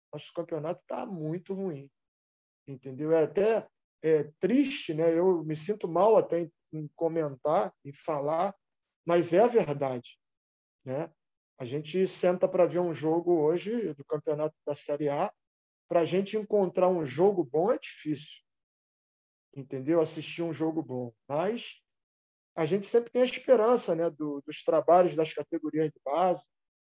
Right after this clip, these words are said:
pra que a gente melhore também os trabalhos da categoria de base, porque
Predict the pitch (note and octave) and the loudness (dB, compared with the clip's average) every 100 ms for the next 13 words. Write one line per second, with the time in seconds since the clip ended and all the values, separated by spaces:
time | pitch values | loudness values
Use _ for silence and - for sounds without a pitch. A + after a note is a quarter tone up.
0 | _ _ _ _ _ - D#3 D#3 E3 E3+ | _ _ _ _ _ -4 -2 0 2 4
1 | D3 E3+ - E3+ D#3 C#3 D#3+ F3 E3+ D3 | 4 -2 -4 0 0 4 6 6 4 -4
2 | D3 E3+ - D3+ D#3 E3 D3+ D3+ C#3+ D#3+ | -4 -6 -2 -2 2 0 0 -4 -6 -6
3 | D3+ D3 D#3 B2+ C3 D#3 F#3 - _ - | -6 -4 -4 -4 -4 -2 -2 -6 _ -4
4 | A#3 | -4